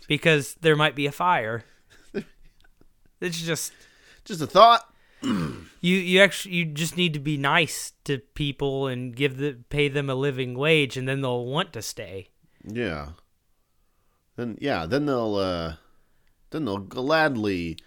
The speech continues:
Speaker 2: stay in the burning building when all the
Speaker 1: Yeah.
Speaker 2: celluloid collars catch fire. <laughs> It's another little lesson for, uh, you kids out there.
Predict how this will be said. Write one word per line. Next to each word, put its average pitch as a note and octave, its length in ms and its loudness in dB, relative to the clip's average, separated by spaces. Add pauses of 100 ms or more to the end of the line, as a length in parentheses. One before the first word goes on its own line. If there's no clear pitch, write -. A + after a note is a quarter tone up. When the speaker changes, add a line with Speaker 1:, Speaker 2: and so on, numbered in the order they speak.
(240)
Speaker 2:
stay G#2 540 0
in A#2 340 -6
the A2+ 80 -2
burning A#2+ 420 -2
building A2+ 440 -2
when F#2+ 140 -6
all A2+ 120 2
the G2+ 100 -2
Speaker 1:
Yeah. - 20 0 (260)
Speaker 2:
celluloid C3+ 580 6
collars G#2 580 2
catch G2 300 -4
fire. A#2+ 600 -2
<laughs> E4+ 60 2 (2750)
It's - 100 -10
another E4 240 4
little F#3 240 8
lesson C#3 360 8
for, A#2 440 2
uh, A2 100 4
you G#2 140 0
kids G#2+ 220 0
out G2+ 160 2
there. G2+ 120 0